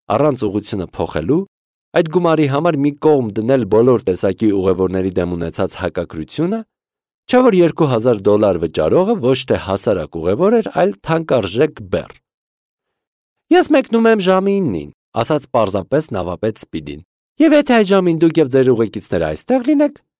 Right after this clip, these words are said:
«Ժամը իննին շոգենավի վրա կլինենք», պատասխանեց Ֆիլիաս Ֆոգը։ Ժամը ութ և կեսն էր։ Այն սառնասրտությամբ, որ նրան երբեք չէր լքում ոչ մի դեպքում,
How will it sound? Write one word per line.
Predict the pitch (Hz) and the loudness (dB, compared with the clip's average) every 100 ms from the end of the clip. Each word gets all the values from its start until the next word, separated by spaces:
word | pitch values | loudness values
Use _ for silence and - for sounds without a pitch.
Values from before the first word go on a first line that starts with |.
| _ _ - | _ _ -12
«Ժամը | 90 90 76 67 | -2 -2 -2 -8
իննին | - 104 202 254 | -6 -2 -2 -2
շոգենավի | 247 - 107 87 76 85 143 | -6 -8 -8 -8 -8 -8 -6
վրա | 107 82 | -6 -8
կլինենք», | - 76 69 - - _ _ | -14 -20 -20 -20 -20 _ _
պատասխանեց | 101 95 85 - 87 180 190 | -6 -6 -6 -8 -8 -8 -8
Ֆիլիաս | 85 82 104 - | -10 -8 -10 -12
Ֆոգը։ | - 67 - _ _ _ _ _ _ _ _ _ _ - | -16 -16 -20 _ _ _ _ _ _ _ _ _ _ -2
Ժամը | 135 185 175 - | 0 2 -2 -2
ութ | 165 196 - | 0 0 0
և | 127 131 | -4 -4
կեսն | - 69 - 71 | -10 -10 -10 -12
էր։ | - _ _ _ - | -14 _ _ _ -4
Այն | 127 123 | -2 0
սառնասրտությամբ, | 107 98 101 104 95 107 - 131 98 | -2 -2 -4 -4 -2 -4 -2 -2 -2
որ | 92 90 | -2 -2
նրան | 90 92 | -2 -4
երբեք | 85 80 - 76 | -6 -10 -12 -14
չէր | - 151 180 | -4 -2 0
լքում | 202 - 202 | -2 -2 0
ոչ | 196 185 | 0 0
մի | 190 | -2
դեպքում, | 175 175 - 185 | 0 0 2 -2